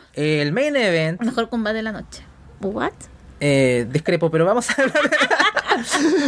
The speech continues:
Speaker 1: combate por el campeonato femenino de N X T, Extreme Rule ma-, Extreme Rules Match, eh, Becky Lynch contra Tiffany Stratton. Que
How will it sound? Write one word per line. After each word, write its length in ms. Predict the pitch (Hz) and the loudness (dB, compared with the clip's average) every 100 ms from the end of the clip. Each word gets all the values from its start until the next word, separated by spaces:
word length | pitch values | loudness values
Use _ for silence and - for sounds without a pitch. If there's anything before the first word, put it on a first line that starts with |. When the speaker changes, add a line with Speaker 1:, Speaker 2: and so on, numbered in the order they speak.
| 247 - | -2 -2
Speaker 1:
combate 560 | 226 226 277 269 247 - - 277 - | 0 2 0 2 0 -2 -6 -6 -4
por 140 | - 208 | -2 0
el 100 | 196 | 2
campeonato 480 | 196 175 202 214 214 | 0 2 2 2 0
femenino 340 | 185 180 190 | 0 2 4
de 120 | 190 | 2
N 120 | 165 | 2
X 200 | 151 - - | -2 -4 0
T, 300 | 180 202 214 | 0 0 -2
Extreme 420 | 139 - 175 185 | -6 -2 0 2
Rule 180 | 175 175 | 2 2
ma-, 200 | 165 170 151 156 | 0 -2 -4 -4
Extreme 480 | 156 160 - 202 | -2 -2 0 0
Rules 220 | 185 185 175 | 0 0 0
Match, 240 | 196 - - - - | -2 -2 -12 -20 -10
eh, 300 | 135 139 131 | -2 0 2
Becky 240 | 135 160 160 | 2 0 0
Lynch 260 | 147 151 | 0 -2
contra 280 | - 135 120 | -2 -2 -2
Tiffany 320 | 113 113 110 | -4 -6 -8
Stratton. 360 | 92 - - 156 - - - | -8 -8 -8 -10 -14 -18 0
Que 260 | 165 175 | 4 6